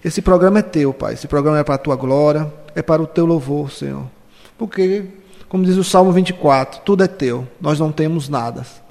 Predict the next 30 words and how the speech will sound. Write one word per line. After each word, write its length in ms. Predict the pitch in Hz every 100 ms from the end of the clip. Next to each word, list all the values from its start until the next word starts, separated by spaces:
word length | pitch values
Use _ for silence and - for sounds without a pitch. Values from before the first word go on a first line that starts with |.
| - _ - - - -
Por 120 | 156
isso, 360 | 156 156 - 165 - -
aquilo 300 | - 151 185
que 120 | 185 185
está 200 | - 185
nas 180 | 180
tuas 280 | 180 214 190
mãos, 520 | 170 147 147 143 - _ _ - - -
o 80 | 156
Senhor 260 | - 175 175
verdadeiramente 680 | 175 170 175 160 160 175 180
é 40 |
o 60 | 165
responsável 1000 | 165 202 196 - 196 175 156 135 131 135 - - - - - - -
para 180 | - 156
fazer 320 | 156 151 160
aquilo 320 | 156 156 165 156
que 120 | 160
lhe 80 | 156
apraz. 640 | 151 143 120 113 123 - - - - - - - _ -
Mas 120 | 139
aquilo 280 | 151 170 180
que 120 | 175
muitas 340 | 170 170 165
vezes 300 | 160 160 151
nós 180 | 160 156
achamos 380 | 156 - 196 190
que 80 | 180
somos 280 | 196 196 175
nós, 400 | 165 156 -